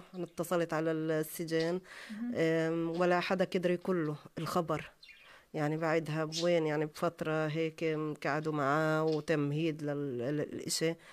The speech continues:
Speaker 1: حتى وصلوا له الخبر. وكان زي يعني، م-، إشي فاجعة يعني بالنسبة له.
Speaker 2: مهم.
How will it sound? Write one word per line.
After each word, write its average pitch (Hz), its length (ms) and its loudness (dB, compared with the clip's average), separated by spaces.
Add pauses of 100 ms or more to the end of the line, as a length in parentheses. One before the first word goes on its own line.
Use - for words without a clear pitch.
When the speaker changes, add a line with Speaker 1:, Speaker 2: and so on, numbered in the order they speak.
(120)
Speaker 1:
حتى 170 260 -2
وصلوا 165 420 0
له 160 80 2
الخبر. 160 540 0 (540)
وكان 254 560 4
زي 240 260 6
يعني، 208 340 6
م-، 180 520 2 (600)
إشي 214 320 6
فاجعة 202 400 4
يعني 160 240 4
بالنسبة 170 560 0
له. 165 180 -2 (300)
Speaker 2:
مهم. 208 260 -10